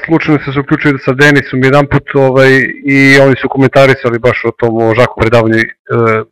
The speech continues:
istraživanje ponašanja. E, zna-, znači, zadatak tog tima je da, da, da prvo prođe kroz te neka predavanja Žaka Freska, kroz knjigu The Best That Panic Can Buy, i onda da, da,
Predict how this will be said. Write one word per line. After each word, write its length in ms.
istraživanje 840
ponašanja. 500
E, 920
zna-, 280
znači, 300
zadatak 400
tog 160
tima 200
je 380
da, 280
da, 280
da 140
prvo 240
prođe 480
kroz 140
te 100
neka 400
predavanja 580
Žaka 240
Freska, 520
kroz 180
knjigu 220
The 80
Best 160
That 240
Panic 280
Can 180
Buy, 280
i 240
onda 220
da, 280
da, 260